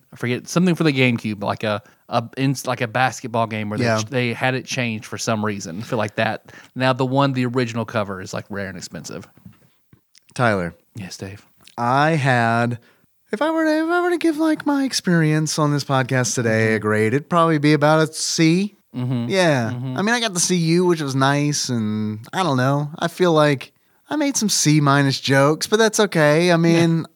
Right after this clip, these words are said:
Speaker 1: Yeah.
Speaker 2: you know.
Speaker 1: We both did, my friend.
Speaker 2: We're hanging
Speaker 1: We
Speaker 2: out.
Speaker 1: both did.
Speaker 2: We're hanging out. But if you were to give this game a beard
Speaker 1: Mm-hmm.
Speaker 2: that sums up how you would feel about it, how, what, what kind of beard would it be?
Speaker 1: See, 'cause a beard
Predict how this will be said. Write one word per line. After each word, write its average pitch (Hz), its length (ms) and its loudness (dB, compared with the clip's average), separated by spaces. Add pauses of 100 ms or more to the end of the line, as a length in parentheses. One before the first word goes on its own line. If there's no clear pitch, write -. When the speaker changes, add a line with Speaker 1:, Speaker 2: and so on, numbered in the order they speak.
Speaker 1:
Yeah. - 100 -10
Speaker 2:
you 190 60 0
know. 185 300 2
Speaker 1:
We 220 160 2
both 120 320 -2
did, 107 200 -8
my 104 120 -4
friend. 117 320 -2
Speaker 2:
We're 262 120 4
hanging 214 260 2
Speaker 1:
We 175 60 2
Speaker 2:
out. 175 280 2
Speaker 1:
both - 100 -18
did. - 140 -6
Speaker 2:
We're 254 200 2
hanging 185 320 4
out. 170 320 4 (480)
But 190 140 2
if 180 160 0
you 226 200 -2
were 226 120 0
to 196 80 2
give 156 240 0
this 151 220 0
game 123 580 0 (300)
a 120 80 0
beard 107 520 0 (120)
Speaker 1:
Mm-hmm. 113 340 -8
Speaker 2:
that 110 120 -6
sums 123 280 2
up 117 100 0
how 120 60 4
you 107 200 2
would 101 180 -4
feel 101 500 -2
about 87 280 -2
it, 92 120 -2
how, 113 140 -2
what, 147 440 4
what 151 120 2
kind 147 160 2
of 113 40 2
beard 101 180 0
would 85 120 -6
it 85 60 -12
be? 85 140 -10
Speaker 1:
See, 117 300 -4
'cause 107 180 -14
a 107 80 -6
beard 143 640 4